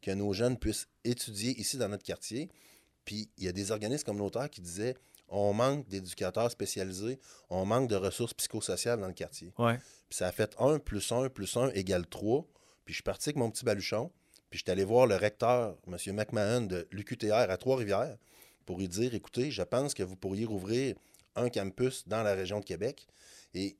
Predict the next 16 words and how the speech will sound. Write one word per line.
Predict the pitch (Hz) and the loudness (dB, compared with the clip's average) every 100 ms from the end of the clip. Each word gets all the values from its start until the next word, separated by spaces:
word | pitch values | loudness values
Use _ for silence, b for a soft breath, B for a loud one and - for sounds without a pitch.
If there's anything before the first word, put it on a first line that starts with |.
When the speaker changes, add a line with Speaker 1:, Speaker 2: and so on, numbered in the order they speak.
| - | -10
Speaker 1:
c'est | - | -6
comme | 87 113 107 | 0 0 2
ça | 135 | 0
que | 147 104 - | 0 0 -2
l'U | 98 123 | -4 -4
Q | 147 | -6
T | - 110 | -2 2
R | 117 123 | 2 2
a | 95 - | 0 -2
ouvert | 147 139 151 165 127 | -2 6 8 8 4
un | 98 | -2
nouveau | 101 131 139 175 | 0 0 2 2
campus | 131 107 - 170 - B B B | 0 -4 -2 -4 -4 B B B
des | 107 110 | -2 2
sciences | - 143 151 180 165 - - - | 2 6 6 4 2 -4 -6 -4
psychosociales | - 143 160 123 110 131 156 | -2 2 2 2 0 2 2